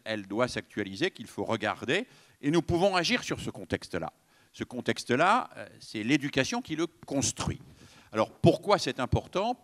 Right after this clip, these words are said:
Parce que, j'essaye de, de le dire, y compris en, en faisant appel à mon expérience personnelle, ce qui fonde, euh,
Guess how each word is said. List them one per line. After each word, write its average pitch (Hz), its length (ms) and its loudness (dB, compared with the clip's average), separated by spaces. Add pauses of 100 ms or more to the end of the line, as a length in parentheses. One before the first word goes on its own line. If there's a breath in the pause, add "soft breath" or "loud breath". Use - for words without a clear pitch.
(100)
Parce - 300 -2
que, 214 300 2 (640 soft breath)
j'essaye 139 400 -2
de, 110 200 0
de 87 180 -6
le 110 160 0
dire, 127 320 -4
y 95 100 -14
compris 131 460 -2
en, 110 80 -2
en 104 220 -8
faisant 107 260 -12
appel 120 340 2
à 101 80 0
mon 95 100 -4
expérience 107 580 -4
personnelle, 156 640 0 (720 soft breath)
ce - 160 0
qui 135 240 -6
fonde, 180 480 2
euh, 117 220 4